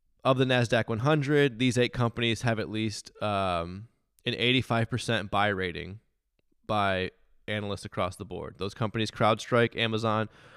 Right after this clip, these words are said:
Marvel Technology, Workday, Synopsys, Alphabet, Palo Alto Networks, and Microsoft. Um, and of that, of all of those, the one, the two that have the highest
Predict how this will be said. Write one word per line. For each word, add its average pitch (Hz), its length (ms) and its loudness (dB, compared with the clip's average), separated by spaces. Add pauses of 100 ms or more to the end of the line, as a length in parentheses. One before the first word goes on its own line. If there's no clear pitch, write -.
(140)
Marvel 127 300 4
Technology, 123 680 2
Workday, 120 680 2 (300)
Synopsys, 151 760 2
Alphabet, 131 520 2 (140)
Palo 120 220 2
Alto 117 160 -2
Networks, 113 340 -2
and 104 100 -12
Microsoft. 101 600 -10 (720)
Um, 98 600 -2 (1300)
and 123 160 0
of 143 320 4
that, 104 400 2 (260)
of 135 160 2
all 135 280 2
of 123 100 2
those, 104 540 -4 (580)
the 117 80 -2
one, 117 360 2
the 127 80 0
two 151 340 0
that 123 100 4
have 123 160 2
the 123 100 4
highest 123 600 2